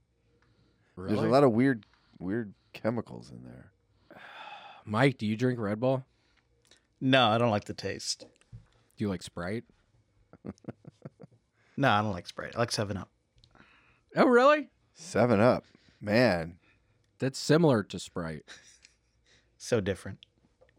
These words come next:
Speaker 1: You really think seven up and Sprite are that different?
Speaker 3: I do, yeah. I'm a seven up guy.
Speaker 1: So in a taste test, you would be able to figure out what the seven up was?
Speaker 3: One hundred percent.
Speaker 1: I don't know if I would.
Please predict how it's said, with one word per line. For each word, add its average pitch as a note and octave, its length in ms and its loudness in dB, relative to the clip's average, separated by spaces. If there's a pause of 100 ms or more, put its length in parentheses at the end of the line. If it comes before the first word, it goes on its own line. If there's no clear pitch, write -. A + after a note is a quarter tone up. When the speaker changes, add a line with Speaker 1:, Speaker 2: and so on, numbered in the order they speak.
(320)
Speaker 1:
You E3 160 6
really E3 300 8
think C3+ 240 2
seven C3+ 320 4
up B2+ 140 4
and A2+ 100 -4
Sprite A#2 300 0
are A2+ 100 2
that G#2 260 -2
different? G#2+ 420 -6 (1800)
Speaker 3:
I C#3 120 4
do, F3+ 260 2
yeah. B2+ 320 2
I'm A#2+ 120 2
a - 20 -2
seven B2 320 0
up C3 100 -8
guy. G#2 220 -14 (100)
Speaker 1:
So - 160 -2
in B2 80 4
a A2+ 60 4
taste A#2 340 -2
test, G2+ 300 -4
you G#2 80 -2
would F#2+ 100 -6
be G#2 120 -4
able G2 100 -4
to G2 80 -4
figure G2 420 -6
out F#2+ 140 -6
what F#2+ 160 -10
the F#2+ 80 -12
seven F#2+ 240 -6
up F#2+ 160 -8
was? G#2+ 260 -6 (680)
Speaker 3:
One A#2 300 2
hundred G#2 220 0
percent. - 340 -10 (120)
Speaker 1:
I B2+ 80 0
don't F3+ 140 4
know C3 100 4
if A2 140 -2
I A2+ 100 0
would. G2 320 -4